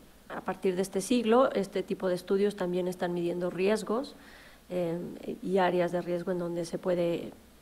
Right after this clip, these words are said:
cometer más corrupción. Pero una fórmula básica o clásica que, que se ha utilizado bajo estos estudios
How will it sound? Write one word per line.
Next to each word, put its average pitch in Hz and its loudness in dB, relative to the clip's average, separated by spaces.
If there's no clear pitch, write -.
cometer 185 4
más 185 2
corrupción. 185 0
Pero 247 8
una 285 10
fórmula 269 6
básica 220 2
o 190 -2
clásica 226 2
que, 180 -6
que 190 -4
se 185 2
ha 190 8
utilizado 208 4
bajo 180 2
estos 185 -4
estudios 226 2